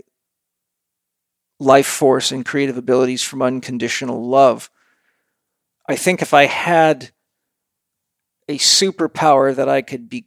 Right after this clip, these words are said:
given, it would be a higher level of empathy and compassion for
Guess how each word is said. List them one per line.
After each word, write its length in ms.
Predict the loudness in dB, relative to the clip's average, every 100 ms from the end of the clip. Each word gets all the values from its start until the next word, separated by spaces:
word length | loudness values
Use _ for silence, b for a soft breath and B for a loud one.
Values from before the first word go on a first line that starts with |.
| _ 0
given, 520 | 2 2 -2 -6 -14 _ _ _ _ _ _ -4
it 140 | -2
would 200 | -2 -6
be 500 | -4 -2 -2 -6 -12 _ _ _ _ _ _ _ _ _ _ -8
a 100 | -6
higher 420 | -2 4 6 6
level 440 | 2 0 0 -4
of 300 | -4 -8 -10 -12
empathy 440 | -8 -8 -8 -8 -6
and 160 | -6
compassion 920 | -8 -10 -10 -4 0 0 0 -2 -6 _ _ _ _ _ _ _ _ _ _ _ -14
for 920 | -10 -6 2 4 4 2 0 -6